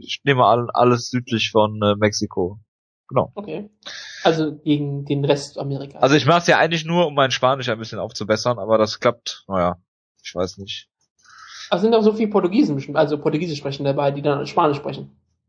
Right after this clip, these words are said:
Speaker 1: Ja, also Fabricio Verdum hat ja, glaub ich, zehn Jahre in Spanien gewohnt und er spricht hervorragendes Spanisch. Also besser als Kane, aber, äh,
Speaker 2: Das glaube ich zu hundert Prozent. Ich glaube, Kane wird auch synchronisiert.
Speaker 1: <laughs> Das kann sein. Das ist genau wie Lukas Podolski auf Polnisch. Das soll genauso sein wie auf Deutsch. Also vom,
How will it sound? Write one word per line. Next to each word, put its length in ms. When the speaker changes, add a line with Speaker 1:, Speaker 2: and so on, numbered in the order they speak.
Speaker 1:
Ja, 140
also 220
Fabricio 400
Verdum 240
hat 100
ja, 80
glaub 140
ich, 80
zehn 180
Jahre 160
in 80
Spanien 380
gewohnt 320
und 80
er 80
spricht 260
hervorragendes 460
Spanisch. 500
Also 160
besser 240
als 160
Kane, 260
aber, 260
äh, 60
Speaker 2:
Das 180
glaube 240
ich 240
zu 120
hundert 200
Prozent. 240
Ich 60
glaube, 320
Kane 320
wird 120
auch 180
synchronisiert. 760
Speaker 1:
<laughs> 160
Das 180
kann 180
sein. 300
Das 140
ist 40
genau 200
wie 40
Lukas 320
Podolski 480
auf 160
Polnisch. 380
Das 140
soll 180
genauso 360
sein 220
wie 100
auf 120
Deutsch. 380
Also 240
vom, 380